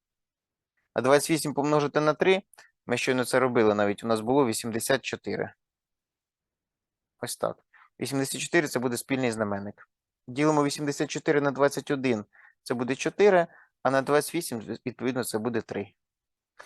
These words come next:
Таким чином, чотири на чотири — це шістнадцять, відняти три на три — дев'ять, що дорівнює сім вісімдесят четвертих.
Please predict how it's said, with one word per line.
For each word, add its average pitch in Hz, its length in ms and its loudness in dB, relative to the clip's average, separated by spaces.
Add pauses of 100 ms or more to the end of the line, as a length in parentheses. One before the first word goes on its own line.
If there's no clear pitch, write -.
(420)
Таким 143 260 -4
чином, 147 280 -2
чотири 160 320 2
на 151 120 2
чотири — 123 400 0
це 120 140 -4
шістнадцять, - 880 -6
відняти 120 440 0
три 123 180 0
на 123 120 2
три — 110 180 -4
дев'ять, 104 640 0 (600)
що - 200 -8
дорівнює 165 540 0 (360)
сім 170 480 -4 (920)
вісімдесят 120 640 -4
четвертих. - 680 -4